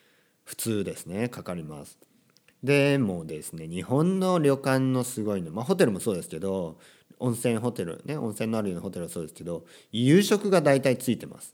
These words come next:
夕食が。海外のホテルだと夕食ついてませんよね。朝食はついてるけど、夕食はついてない。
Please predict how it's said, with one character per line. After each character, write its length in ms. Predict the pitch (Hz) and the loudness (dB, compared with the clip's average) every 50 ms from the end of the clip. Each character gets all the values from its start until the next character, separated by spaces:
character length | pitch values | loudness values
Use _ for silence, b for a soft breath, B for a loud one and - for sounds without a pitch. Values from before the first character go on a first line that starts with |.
| _ _ | _ _
夕 140 | - 101 101 | -8 -6 -6
食 260 | - 98 87 - 95 | -6 -6 -8 -6 -6
が。 200 | 90 90 85 85 b b b b b b b b _ _ _ | -6 -6 -8 -8 b b b b b b b b _ _ _
海 240 | - 202 240 262 | 4 4 4 6
外 180 | 240 170 120 104 | 6 4 2 2
の 60 | 95 | 2
ホ 120 | 85 110 - | 0 -2 -2
テ 100 | - 92 | -2 -4
ル 60 | 87 | -4
だ 80 | 80 | -4
と 380 | - - 101 95 85 80 78 - | -4 -4 -2 -2 -2 -4 -6 -6
夕 160 | - 110 135 147 | -4 -2 -2 -2
食 500 | - 170 170 175 180 180 175 170 175 - - - _ _ _ | -2 -4 -4 -2 0 0 0 0 -4 -8 -14 -20 _ _ _
つ 140 | - - 220 | -8 -6 -6
い 20 | 214 | -6
て 160 | 208 - 160 | -6 -8 -12
ま 160 | 156 151 147 | -12 -10 -8
せ 140 | - - 151 | -2 0 2
ん 80 | 156 95 | 2 0
よ 80 | - | -2
ね。 260 | - 151 92 113 123 - | -6 -8 -10 -10 -10 -6
朝 220 | - - 196 226 | -2 -2 0 0
食 240 | - - 262 - - | -2 -4 -6 -4 -4
は 60 | 233 | -4
つ 140 | 233 - 233 | -2 0 0
い 80 | 202 - | 0 0
て 100 | - 92 | -2 -4
る 80 | 87 | -4
け 120 | 87 87 82 | -6 -6 -8
ど、 160 | 87 80 73 | -8 -8 -6
夕 200 | 82 101 123 143 | -4 -4 -4 -4
食 240 | - 175 170 175 170 | -6 -8 -8 -6 -8
は 80 | 147 | -8
つ 120 | - - 135 | -4 -4 -4
い 60 | 117 | -4
て 140 | - 90 85 | -4 -6 -10
な 140 | 85 160 | -12 -12
い。 100 | - - | -14 -16